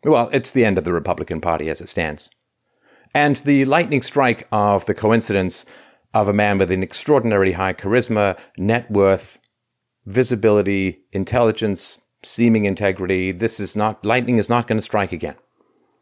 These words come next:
It was Trump or bust, as I have said for, well, years now. It was Trump or bust.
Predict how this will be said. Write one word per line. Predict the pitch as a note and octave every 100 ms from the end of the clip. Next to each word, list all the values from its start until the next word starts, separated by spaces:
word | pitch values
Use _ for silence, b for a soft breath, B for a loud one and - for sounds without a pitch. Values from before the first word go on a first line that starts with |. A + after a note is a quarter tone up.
| _ _ _ -
It | B2
was | B2
Trump | - D#3 A#2
or |
bust, | F2 - - _ _ -
as | F2+ F2+
I | F2+
have | F#2
said | - F2 -
for, | F2 D#2+ - _ _ -
well, | F2+ - _ _ _ _ _ _ _ _ _
years | F#2 G#2 F#2
now. | F2+ F#2+ F#2 _ _ _ _ _ _ _ -
It | G2+
was | G#2
Trump | - F2+ D#2+
or |
bust. | D2 -